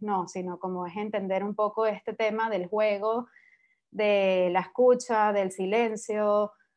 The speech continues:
de dejar que el otro se manifieste para tú también entrar, de, de no, de no poner como palabras en la boca de nadie, ni, ¿no? Esto fue súper interesante y,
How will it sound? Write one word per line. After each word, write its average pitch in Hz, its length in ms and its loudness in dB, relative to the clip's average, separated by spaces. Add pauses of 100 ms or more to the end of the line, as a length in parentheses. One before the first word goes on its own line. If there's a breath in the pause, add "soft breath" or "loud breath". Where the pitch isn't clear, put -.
(160)
de 190 380 0
dejar 185 340 -4
que 214 140 -2
el 226 100 2
otro 220 300 2
se 226 160 -6
manifieste 220 720 -2
para 208 240 0
tú 175 100 -8
también 196 360 -6
entrar, 208 640 0
de, 175 120 -2 (360)
de 185 280 -4
no, 190 640 -2
de 180 100 -8
no 185 200 -6
poner 208 400 -2
como 214 300 -6
palabras 180 460 -2
en 214 100 -10
la 185 80 -6
boca 175 280 -2
de 180 140 -4
nadie, 202 500 0
ni, 180 180 -10 (580)
¿no? 240 340 -2 (1120 soft breath)
Esto 190 240 -10
fue 202 160 -6
súper 220 320 -4
interesante 233 840 0
y, 180 560 -2